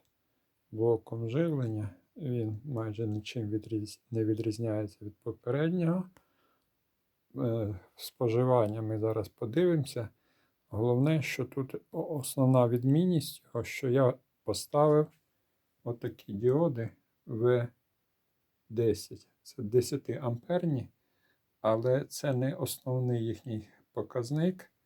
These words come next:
В десять одинадцять. Одинадцятий клас — це тисяча сто вольт. Навіщо це потрібно? Досить часто, коли ми працюємо саме з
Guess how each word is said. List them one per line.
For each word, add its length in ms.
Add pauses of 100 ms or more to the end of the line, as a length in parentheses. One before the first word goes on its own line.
(300)
В 260
десять 580
одинадцять. 720 (440)
Одинадцятий 720
клас — 420
це 160
тисяча 600
сто 360
вольт. 420 (680)
Навіщо 460
це 200
потрібно? 680 (220)
Досить 500
часто, 340
коли 300
ми 140
працюємо 680
саме 480
з 240